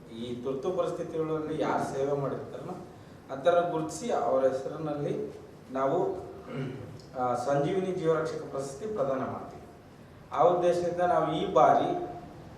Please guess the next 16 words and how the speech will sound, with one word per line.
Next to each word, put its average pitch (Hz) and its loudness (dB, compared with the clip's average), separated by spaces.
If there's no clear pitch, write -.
ಸಂತೋಷ್ 175 4
ಲಾಡ್ 160 6
ಸರ್ 143 4
ಅವರ 131 4
ಹುಟ್ಟಿದಬ್ಬದ 127 2
ಪ್ರಯುಕ್ತ - -2
ನಾವು - 6
ಆಪತ್ರಕ್ಷಕ - 6
ದಿನಾಚರಣೆಯಾಗಿ 143 2
ಆಚರಣೆ 135 0
ಮಾಡ್ತೀವಿ. - -12
ಆಪತ್ರಕ್ಷಕ 175 2
ದಿನಾಚರಣೆ 165 2
ಯಾಕೆ 156 0
ಆಯ್ಕೆ 143 2
ಮಾಡ್ತೀರಾ 143 2